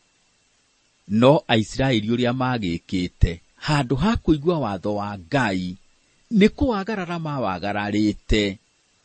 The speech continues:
Ũgakĩonaga handũ ha macokerie mũthĩni nguo yake ya igũrũ, ĩyo ona nĩyo maretiira nayo mĩtwe. Mũthĩni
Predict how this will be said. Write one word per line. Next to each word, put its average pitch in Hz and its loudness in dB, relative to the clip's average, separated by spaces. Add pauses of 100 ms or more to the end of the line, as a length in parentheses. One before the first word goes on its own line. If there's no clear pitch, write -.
(800)
Ũgakĩonaga 147 2 (120)
handũ 120 4
ha 113 0
macokerie 254 -2
mũthĩni 196 0
nguo 135 0
yake 113 2
ya 123 2
igũrũ, 98 -2 (580)
ĩyo 143 8
ona 135 4
nĩyo 143 0
maretiira 104 0
nayo 104 -2
mĩtwe. 95 0 (1080)
Mũthĩni 208 4